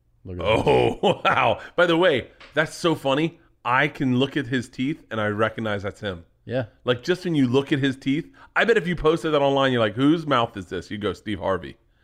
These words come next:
Speaker 2: Do you think if I brought in Steve Harvey's teeth and I was like, "Can you get me these teeth?" that then I could recreate Steve Harvey's mouth in my mouth, and people would go, "There's something about him. He looks like, I wonder if you could do that." Like, if you could, like, signal to people, "Who's the most successful person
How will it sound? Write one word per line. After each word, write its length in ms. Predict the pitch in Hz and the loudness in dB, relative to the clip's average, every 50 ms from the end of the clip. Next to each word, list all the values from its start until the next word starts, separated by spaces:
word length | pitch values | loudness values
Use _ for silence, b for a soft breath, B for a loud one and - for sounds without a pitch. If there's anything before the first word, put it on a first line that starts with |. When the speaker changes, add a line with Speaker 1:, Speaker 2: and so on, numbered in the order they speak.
| _ _ _ _ _ _ _ _ - | _ _ _ _ _ _ _ _ -4
Speaker 2:
Do 60 | 110 120 | -2 0
you 40 | |
think 140 | 123 151 156 | 2 2 0
if 80 | 139 135 | 0 0
I 60 | 117 | -2
brought 260 | 104 101 113 110 110 | 0 2 2 2 2
in 80 | 110 110 | 0 -2
Steve 260 | 104 - - 113 95 | -6 -6 -8 -8 -4
Harvey's 320 | 95 104 101 101 107 107 - | -2 -2 -2 -2 -2 -6 -6
teeth 300 | - 123 120 123 120 - | -4 -4 -4 -4 -4 -6
and 100 | 101 95 | -10 -12
I 40 | 95 | -12
was 140 | 90 - - | -12 -10 -8
like, 240 | 85 82 82 - - | -8 -8 -8 -10 -10
"Can 160 | - 110 127 | -6 -4 -4
you 80 | 160 | -2
get 140 | 165 - - | -2 -4 -4
me 100 | 113 104 95 | -4 -6 -6
these 300 | 87 90 87 87 90 - | -6 -8 -10 -10 -10 -12
teeth?" 300 | _ - 107 110 110 - - - b b b b b b | _ -8 -8 -6 -8 -8 -12 -20 b b b b b b
that 160 | 107 98 95 | -8 -4 -4
then 120 | 117 110 | -2 -2
I 80 | 110 110 | -2 -2
could 240 | - - 101 90 92 | -4 -6 -10 -6 -4
recreate 460 | 104 110 - - - 113 110 98 85 | -4 -4 -4 -4 -4 -2 -2 -2 -4
Steve 200 | - - 107 92 | -8 -10 -6 -2
Harvey's 280 | 98 101 98 104 95 - | -2 0 0 -2 -4 -4
mouth 260 | 101 95 92 92 - - | -4 -4 -4 -6 -8 -8
in 160 | 117 110 98 | -6 -4 -4
my 220 | 95 95 92 98 107 | -2 0 0 0 0
mouth, 340 | 110 113 117 127 131 - - 58 50 55 | 2 2 0 0 -2 -4 -10 -14 -12 -8
and 300 | 60 - - - 110 - | -6 -4 -2 -2 0 0
people 220 | - 135 117 123 | 0 0 0 0
would 100 | 123 117 | -2 0
go, 140 | 117 113 110 | 0 0 -2
"There's 180 | 107 120 - - | -2 -4 -6 -10
something 240 | - - 208 190 | -10 -10 -10 -10
about 260 | 165 147 165 160 160 160 | -8 -8 -8 -8 -6 -4
him. 60 | 147 | -4
He 60 | 127 | -4
looks 160 | 120 123 120 - | -4 -4 -6 -8
like, 120 | 131 113 - B B B B B | -10 -10 -12 B B B B B
I 40 | 135 | -8
wonder 200 | 160 196 233 233 | -6 -4 -4 -4
if 60 | 190 185 | -4 -6
you 60 | 185 | -8
could 160 | 147 156 131 | -8 -6 -4
do 140 | 117 156 151 | -2 -2 0
that." 280 | 127 101 85 - - _ _ _ _ _ _ _ _ | 0 -2 -4 -6 -10 _ _ _ _ _ _ _ _
Like, 160 | - 127 - | -4 -4 -2
if 100 | 143 123 143 | -4 -4 -2
you 40 | 143 | 0
could, 140 | 147 143 | 0 0
like, 160 | 139 127 120 - | 0 0 -2 -4
signal 420 | - - - 185 165 165 151 135 | -6 -2 -2 -2 0 0 0 0
to 60 | 123 113 | 0 0
people, 520 | - 123 110 - - 101 98 95 85 - _ _ _ _ _ _ _ _ _ _ _ _ _ _ | -2 -2 -2 -2 -2 -2 -2 -4 -6 -10 _ _ _ _ _ _ _ _ _ _ _ _ _ _
"Who's 240 | - 175 208 220 185 | 0 2 2 2 2
the 80 | 175 196 | 0 0
most 220 | 175 165 147 - - | 0 0 0 -2 -6
successful 500 | 131 - - - 131 123 - - - 120 | -10 -8 -6 -4 -4 -4 -4 -4 -4 -2
person 540 | - - 113 104 - - 107 101 104 - | 0 0 0 0 -2 -4 -6 -6 -8 -8